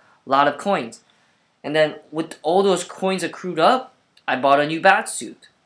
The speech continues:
and that changed the story. Now the game's no longer impossibly difficult. It's still very challenging, and, uh, that made it actually fun.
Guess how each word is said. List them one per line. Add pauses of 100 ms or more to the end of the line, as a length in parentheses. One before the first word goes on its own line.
(1080)
and
that
changed
the
story. (400)
Now
the
game's (280)
no
longer (540)
impossibly
difficult.
It's
still
very
challenging, (580)
and,
uh,
that
made
it
actually
fun.